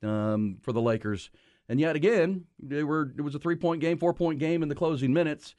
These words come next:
As you said, Buck, they're gonna lose close games. But my argument would be if they get back home in L A and play better, 'cause I don't think they've played it. They didn't play a good defensive game in game one. And last night, their two best players, I mean, Anthony Davis was four for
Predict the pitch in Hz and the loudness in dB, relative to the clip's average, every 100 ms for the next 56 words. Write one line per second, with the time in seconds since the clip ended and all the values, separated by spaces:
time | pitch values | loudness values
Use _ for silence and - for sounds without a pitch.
0 | _ _ 117 110 170 - 196 123 131 139 | _ _ -8 -4 -2 0 0 2 0 0
1 | 139 139 127 139 160 - 151 135 175 156 | 0 2 2 2 0 0 0 0 0 0
2 | 110 101 131 - - _ 127 180 156 143 | 0 0 -2 -2 -20 _ 0 2 2 0
3 | 139 123 139 135 131 139 135 117 139 151 | -2 -2 0 0 0 2 0 2 0 2
4 | 147 143 143 139 139 127 143 147 117 147 | 0 0 0 2 2 4 4 2 0 0
5 | 123 120 156 123 147 _ _ _ _ _ | 0 2 2 0 -4 _ _ _ _ _
6 | - 139 208 180 147 143 - 180 160 175 | -6 -2 0 0 0 0 0 0 0 0
7 | 147 147 143 135 - 147 175 139 151 151 | 2 2 0 -2 0 -2 -2 0 0 0
8 | 127 147 139 127 135 170 - _ _ _ | 0 0 0 2 0 -2 -6 _ _ _
9 | - 117 135 165 165 147 147 131 - 147 | -6 -2 0 -2 -2 -2 0 -2 -2 2
10 | 143 - 147 165 147 127 - - 123 139 | 0 0 -2 0 2 0 -4 -8 -4 -2
11 | - 139 110 139 147 139 117 117 - 151 | 0 0 2 2 2 -2 -4 -4 -2 -2
12 | 151 143 123 | -2 -2 -6